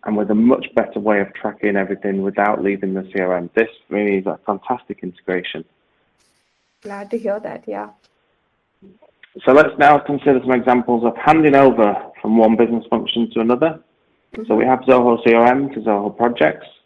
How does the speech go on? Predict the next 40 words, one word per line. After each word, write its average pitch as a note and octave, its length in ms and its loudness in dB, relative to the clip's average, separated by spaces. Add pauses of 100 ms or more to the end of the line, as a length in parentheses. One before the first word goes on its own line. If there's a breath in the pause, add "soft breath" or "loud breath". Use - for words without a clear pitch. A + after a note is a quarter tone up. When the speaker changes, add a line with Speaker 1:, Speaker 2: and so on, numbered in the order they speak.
(320)
Speaker 1:
When G#2 100 -2
a G#2 120 -4
sales A#2 340 4
team G#2+ 240 0
close G#2 240 0
a G2 40 -4
deal, C#3 380 2
we A#2+ 120 -2
can A2+ 140 -10
create - 220 -6
a - 20 -6
new G#2+ 360 0
project G#2 580 -4
in F#2 120 -6
the F#2 60 -8
projects C#3 560 -4 (300)
so G#2+ 80 -2
that - 280 0 (220)
the G#2 80 0
operational A#2+ 540 2
teams A#2+ 420 -2 (100)
can G2 180 -8
start F#2 300 -6
planning G2+ 320 0
the F#2+ 80 -2
delivery G2 480 -2
of F#2 120 -4
the F#2 60 -8
products F2+ 440 -6
or F2 180 -6
service. F2+ 400 -6 (1400 loud breath)
Speaker 2:
Yeah. E2+ 100 -12
Speaker 1:
With F#2+ 400 -2
Zoho A2+ 440 4
C A2+ 60 0
R G#2+ 140 4
M G#2 180 2
to G2 100 -10
Zoho G2+ 300 0
Books - 320 4